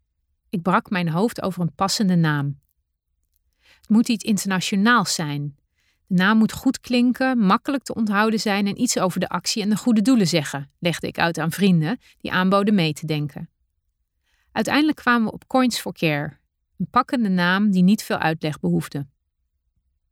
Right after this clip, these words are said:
Een vriendelijke notaris, gewoon uit de telefoongids,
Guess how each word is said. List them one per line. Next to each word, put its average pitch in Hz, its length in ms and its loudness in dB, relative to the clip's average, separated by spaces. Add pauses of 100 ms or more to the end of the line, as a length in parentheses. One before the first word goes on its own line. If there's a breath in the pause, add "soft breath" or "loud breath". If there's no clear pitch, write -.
(600)
Een 190 80 -8
vriendelijke 240 500 0
notaris, 190 840 0
gewoon 190 440 0
uit 175 120 0
de 185 80 -8
telefoongids, 202 880 -2